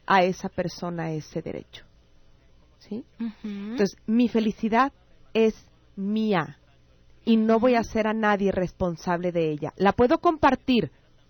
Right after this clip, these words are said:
Speaker 1: pero no la puedo ceder.
Speaker 2: Ujú, ujú.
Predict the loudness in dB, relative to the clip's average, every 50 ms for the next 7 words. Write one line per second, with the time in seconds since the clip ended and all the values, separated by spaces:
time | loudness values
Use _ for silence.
0 | _ _ _ _ _ _ _ _ _ _ _ _ _ _ _ 2 4 4 4 4
1 | 2 2 0 0 -2 -2 0 -2 0 0 -2 -4 -6 -8 -12 -12 -14 -20 _ _
2 | _ _ _ _ _ _ -6 -4 -2 -2 -2 -4 -4 -6 -6 -4 -6 -6 -8 -10
3 | _ -8 -6 -6 -6 -4 -6 -6 -6